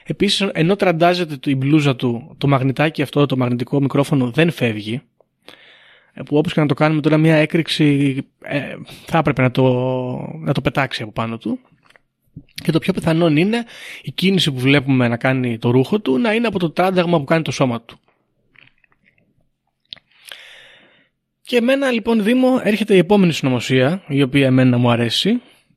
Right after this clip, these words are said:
να λέει ότι τον Τσάρλι Κίρκ τον σκότωσε ο Ντόναλντ Τραμπ ή τέλος πάντων το βαθύ κράτος και μάλιστα τον πυροβόλησε ο άνθρωπος ο οποίος βρισκόταν πίσω του.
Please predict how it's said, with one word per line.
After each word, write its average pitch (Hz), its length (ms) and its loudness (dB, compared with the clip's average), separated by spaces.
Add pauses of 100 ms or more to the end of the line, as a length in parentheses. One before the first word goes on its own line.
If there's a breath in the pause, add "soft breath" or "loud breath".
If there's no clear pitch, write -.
(220)
να 196 120 -2
λέει 175 200 2
ότι 247 120 -4
τον 151 120 0
Τσάρλι 185 260 0
Κίρκ 160 180 0
τον 165 80 -2
σκότωσε 175 320 0
ο 147 40 4
Ντόναλντ 147 240 2
Τραμπ 131 280 0 (120)
ή 156 120 0
τέλος 143 200 0
πάντων 143 200 2
το 139 60 0
βαθύ 123 240 -2
κράτος 123 600 -4 (680)
και - 120 -6
μάλιστα 156 420 -2
τον 220 120 -4
πυροβόλησε 165 760 0 (960)
ο 139 160 0
άνθρωπος 196 420 -2
ο 190 40 2
οποίος 175 200 2
βρισκόταν 185 400 -2
πίσω 139 240 -2
του. - 180 -18